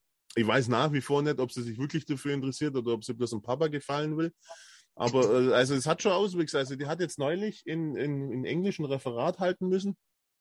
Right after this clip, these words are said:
über eine Sportart ihrer Wahl und hat dann eben American Football gewählt. Und war jetzt dann auch zum ersten Mal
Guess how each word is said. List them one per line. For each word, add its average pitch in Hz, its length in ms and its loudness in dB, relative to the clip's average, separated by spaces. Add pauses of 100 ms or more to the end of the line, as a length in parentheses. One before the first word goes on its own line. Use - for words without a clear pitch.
(480)
über 120 480 2
eine 123 220 0
Sportart 147 500 -4
ihrer 117 300 -4
Wahl 131 320 -2
und 135 80 -6
hat 131 180 -8
dann 131 100 -4
eben 120 220 -4
American 117 420 -2
Football 151 380 -4
gewählt. 151 380 -2 (1400)
Und 143 540 8
war 135 200 6
jetzt 147 160 0
dann 139 120 4
auch 123 160 0
zum 120 220 -10
ersten 175 400 -4
Mal 175 440 0